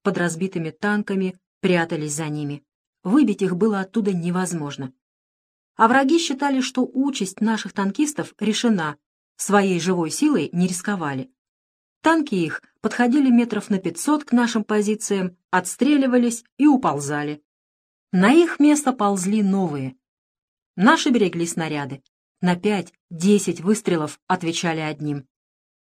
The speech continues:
Пехота вражеская продолжала укрепляться на холмах. Едва стемнело, наступила тишина. Южнее от позиций, за близким горизонтом,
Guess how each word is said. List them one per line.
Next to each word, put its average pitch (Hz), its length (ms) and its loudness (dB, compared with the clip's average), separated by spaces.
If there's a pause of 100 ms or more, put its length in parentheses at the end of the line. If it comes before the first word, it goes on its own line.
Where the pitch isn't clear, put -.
(100)
Пехота 254 380 0
вражеская 170 580 -6 (240)
продолжала 220 560 2
укрепляться 185 580 -4
на 165 100 -4
холмах. 156 580 -4 (840)
Едва 190 320 4
стемнело, 190 680 0 (360)
наступила 151 600 -4
тишина. 139 500 -10 (1700)
Южнее 220 560 6
от 170 100 -8
позиций, 196 800 -4
за 175 180 0
близким 190 420 0
горизонтом, 196 640 -2